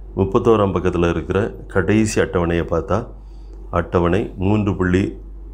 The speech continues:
இரண்டு, சில சேர்மங்களின் மூலக்கூறுகள். நமக்கு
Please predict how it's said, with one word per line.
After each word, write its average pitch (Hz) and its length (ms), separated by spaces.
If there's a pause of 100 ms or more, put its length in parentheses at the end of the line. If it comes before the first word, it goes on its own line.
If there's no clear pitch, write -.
(320)
இரண்டு, 90 440 (600)
சில 123 420 (160)
சேர்மங்களின் 95 720 (320)
மூலக்கூறுகள். 85 840 (640)
நமக்கு 92 400